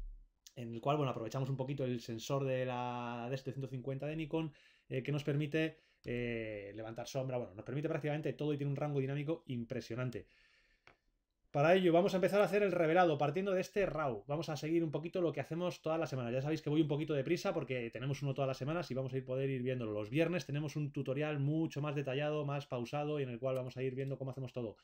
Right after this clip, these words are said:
Abrimos, abrimos la pestaña de ajustes, eh, básicos. Vamos a subir un poquito la exposición, pero sobre todo voy a bajar altas luces bastante, no mucho, pero algo así.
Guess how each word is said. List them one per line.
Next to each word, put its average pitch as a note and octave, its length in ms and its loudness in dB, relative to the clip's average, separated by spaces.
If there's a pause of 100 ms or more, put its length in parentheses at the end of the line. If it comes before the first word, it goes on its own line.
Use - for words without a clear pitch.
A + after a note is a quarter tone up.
(420)
Abrimos, F#3 600 4
abrimos F3+ 280 2
la F3+ 80 4
pestaña F3 380 0
de F3+ 180 4
ajustes, F#3 680 -2
eh, C3 720 -2
básicos. F3 640 0 (360)
Vamos D#3 220 -10
a D#3+ 40 -10
subir D#3 220 -2
un D3+ 100 -2
poquito D3 320 -2
la C#3+ 60 2
exposición, F3 920 0
pero E3 220 0
sobre C#3+ 160 -8
todo D#3 80 -2
voy D3+ 80 0
a D3+ 40 -2
bajar D#3 220 -4
altas D3+ 320 -4
luces D#3 640 -4
bastante, C#3+ 640 -6
no C3+ 80 -4
mucho, D3 260 -6
pero A#2 280 -10
algo C3 200 -6
así. C3 280 -2